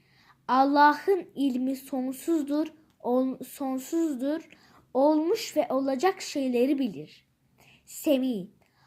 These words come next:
Allah'ın gizli aşikar her şeyi, her sesi işitmesine de demektir. Basar. Allah'ın alemdeki her şeyi görmesi demektir.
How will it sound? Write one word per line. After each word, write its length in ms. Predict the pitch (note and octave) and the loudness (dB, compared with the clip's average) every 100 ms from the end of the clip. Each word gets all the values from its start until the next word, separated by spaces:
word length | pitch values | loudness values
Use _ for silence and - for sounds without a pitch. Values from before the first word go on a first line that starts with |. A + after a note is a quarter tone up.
| _ _ - | _ _ 2
Allah'ın 760 | C#4+ D#4+ D#4+ E4 E4 G4+ F4+ | 6 6 6 4 4 0 2
gizli 320 | C#4+ C#4 C#4 F4 | 2 2 0 0
aşikar 880 | - C#4+ C#4 - C4+ - C#4 D4 D#4+ - _ | 4 4 4 -2 -6 -4 0 0 0 -10 _
her 300 | - D#4+ F#4+ | 2 4 4
şeyi, 400 | - D4 B3+ B3 | 2 -2 -2 0
her 340 | C#4+ E4 F4 | 2 4 2
sesi 500 | E4 - C#4 C4 C4 | -2 -10 -10 -8 -8
işitmesine 840 | - B3+ - - A#3 B3 D4 D4+ C#4+ | -6 -6 -8 -12 -10 -10 -6 -4 -2
de 180 | D#4+ D#4+ _ - | -4 -6 _ -8
demektir. 760 | A#3+ A#3+ A3+ - D#3 - - _ _ - - _ _ - | -4 -4 -8 -14 -16 -16 -20 _ _ -20 -20 _ _ -4
Basar. 580 | B3+ C#4 - A3+ G3 - _ _ _ - | -2 0 -2 -4 -4 -10 _ _ _ 2
Allah'ın 680 | C4+ D4 D4+ D4+ D4 E4+ - | 4 4 6 4 2 -4 -2
alemdeki 880 | B3 B3+ C4 C4+ C4+ C4+ C#4 C#4+ C#4+ | 0 2 4 2 0 0 -4 -4 -6
her 340 | B3+ D#4+ F4 | 0 2 4
şeyi 460 | F4+ - B3 A3+ - _ - _ G#3+ | 2 -4 -6 -6 -12 _ -20 _ -2
görmesi 640 | B3+ B3+ B3+ C4 - C4+ | 2 2 2 -2 -4 -2
demektir. 680 | B3 F#3+ - _ - - | -2 -2 -8 _ -20 -20